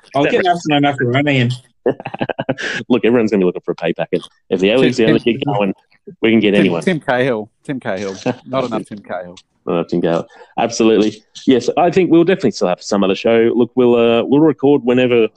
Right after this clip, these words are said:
Speaker 2: after we next play, which at the moment, who knows when that'll be. So, um, you know, we'll, uh, we'll try and keep the content going out, and, uh, especially maybe over this format recording sort of, uh, through the, through the phone system. And, uh, yeah, anyway,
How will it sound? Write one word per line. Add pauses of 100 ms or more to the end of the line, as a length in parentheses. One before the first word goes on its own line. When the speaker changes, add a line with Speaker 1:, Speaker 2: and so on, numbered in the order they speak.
Speaker 2:
after
we
next
play,
which
at
the
moment, (140)
who
knows
when
that'll
be.
So,
um, (380)
you
know,
we'll,
uh, (320)
we'll
try
and
keep
the
content
going
out,
and,
uh,
especially
maybe
over
this
format
recording
sort
of,
uh, (100)
through
the, (200)
through
the
phone
system.
And,
uh, (440)
yeah, (320)
anyway,